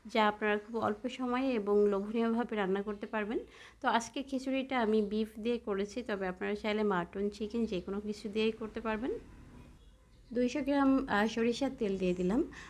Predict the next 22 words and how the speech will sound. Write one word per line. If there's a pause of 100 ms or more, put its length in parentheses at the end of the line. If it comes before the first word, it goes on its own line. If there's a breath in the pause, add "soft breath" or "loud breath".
আর
তেলটা
একটু
গরম
হয়ে
গেলে
তার
ভিতরে
দিয়ে
দিলাম (100)
এক
কাপ
পেঁয়াজ
কুচি।
পেঁয়াজ
কুচিটা
নেড়ে
চেড়ে
একটু
নরম
হয়ে
গেলে